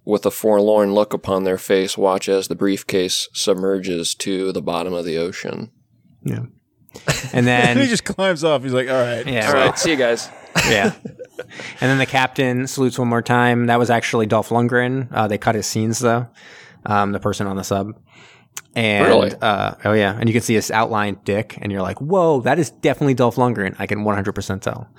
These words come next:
Speaker 2: And then the submarine goes away.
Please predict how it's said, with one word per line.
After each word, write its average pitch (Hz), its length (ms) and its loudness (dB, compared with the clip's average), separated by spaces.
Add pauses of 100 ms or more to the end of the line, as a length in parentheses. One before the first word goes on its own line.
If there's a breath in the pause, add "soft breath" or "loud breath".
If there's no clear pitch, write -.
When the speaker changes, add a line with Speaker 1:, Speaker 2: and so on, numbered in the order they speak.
(480 loud breath)
Speaker 2:
And 110 200 0
then 107 400 0
the 107 280 -4
submarine 131 420 -2
goes 120 180 -2
away. 104 600 -2